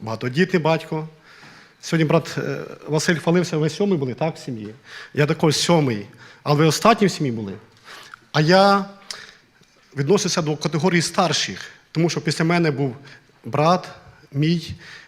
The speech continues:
він був восьмий, він посередині в нашій сім'ї. Я с-, до старших відношуся. І після мого брата було ще семеро. Тому ви знаєте, скільки нас було в сім'ї? Якщо сім додати сім і посередині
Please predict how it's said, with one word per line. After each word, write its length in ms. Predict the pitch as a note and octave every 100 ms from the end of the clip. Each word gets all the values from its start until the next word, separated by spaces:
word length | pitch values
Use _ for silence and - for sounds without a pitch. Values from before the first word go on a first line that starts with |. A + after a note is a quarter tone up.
| -
він 120 | D3
був 160 | C#3 D#3
восьмий, 440 | D#3 G3 - D#3+
він 140 | D3+ D#3+
посередині 640 | - D3+ - E3 D#3 D3
в 40 |
нашій 240 | B2 A#2 A#2+
сім'ї. 440 | - G#2+ F#2+ F#2 G2+ _ _ _ _ _ _ _ _
Я 160 | B2 D3+
с-, 140 | D3+
до 100 | D3
старших 360 | - C#3+ A#2+ -
відношуся. 500 | B2+ G#2 G#2 - F#2+ - - - _
І 80 | D#3+
після 300 | E3 F#3+ F#3
мого 160 | F3 D#3+
брата 400 | D#3+ A3 A3 D#3
було 260 | D3 E3
ще 240 | - F#3+ E3
семеро. 480 | - B2+ G#2 F#2+ - - - - - _
Тому 200 | D3+ F3+
ви 100 | F3+
знаєте, 320 | E3+ F3+ F3+
скільки 240 | - F3+
нас 100 | F#3+
було 160 | D#3+ F3
в 80 | E3+
сім'ї? 400 | F#3 F3 G3+ G#3 - _ _ -
Якщо 300 | C3+ - C#3 - - -
сім 360 | - - G3
додати 300 | D#3 D3+ C#3+
сім 400 | B2+ - G#3 A3 - - -
і 40 |
посередині 680 | C#3 D#3 E3+ D#3 E3 C3+ G#2+